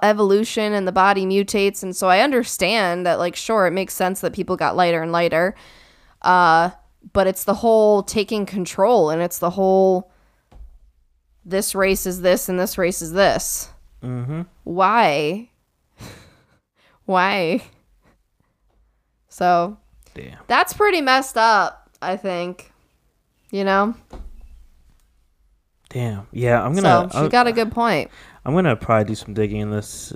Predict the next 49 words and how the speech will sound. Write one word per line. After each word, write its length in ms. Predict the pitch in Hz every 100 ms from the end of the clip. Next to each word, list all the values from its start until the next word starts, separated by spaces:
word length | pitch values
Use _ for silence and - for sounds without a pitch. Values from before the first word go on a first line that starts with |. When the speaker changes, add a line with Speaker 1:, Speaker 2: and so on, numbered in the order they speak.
| -
Speaker 2:
uh, 140 | - 101
if 120 | -
I 60 | 101
have 100 | 104
some 120 | 113
free 180 | - 107
time, 260 | - 104
and 120 | 104 101
bring, 320 | 107 104 -
and 100 | 120
update 280 | 107 104 101
you 60 |
guys 240 | 107 104 -
on 60 |
this 140 | 101 117
next 180 | 104
episode, 340 | 107 95 - 104
'cause 100 | -
I'm 100 | 320
kinda 180 | 453 359
curious 600 | - 294 185 113 - -
Speaker 1:
<sighs> 60 |
Speaker 2:
to, 560 | 349 349 294 240 214 202
like, 180 | 135 135
dig 160 | 151 156
into 220 | 170 -
this 160 | 113 -
a 40 |
bit 140 | 113 104
Speaker 1:
Because 140 | 110
Speaker 2:
more. 80 | 330
Speaker 1:
it's 100 | 110
like, 160 | 359 339
we're 80 |
not 180 | 330 381
superior 500 | - 330 269 294 240
by 120 | 190 185
any 200 | 202 180
means. 420 | 180 165 202 - _ _ -
Again, 380 | 240 285 160 180
we're 160 | 220
all 220 | 311 403
humans. 800 | - 214 254 151 87 143 190 - _ _
That's 160 | 214 -
how 120 | 392
I 120 | 220
look 220 | 185 214
at 200 | 143 120
it. 180 | 160